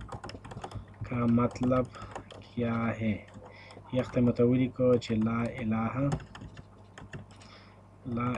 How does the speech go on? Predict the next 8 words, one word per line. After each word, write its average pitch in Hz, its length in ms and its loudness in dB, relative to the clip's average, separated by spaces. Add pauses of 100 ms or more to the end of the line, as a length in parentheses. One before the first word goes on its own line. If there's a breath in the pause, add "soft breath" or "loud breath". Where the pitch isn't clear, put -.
(160)
اله 120 360 2 (4000 loud breath)
الا 113 280 4
الله، 92 380 -2 (3500 loud breath)
لا 135 260 4 (340)
اله 131 440 2 (260)
الا 123 240 6
الله، 107 240 4
یعنی 123 180 6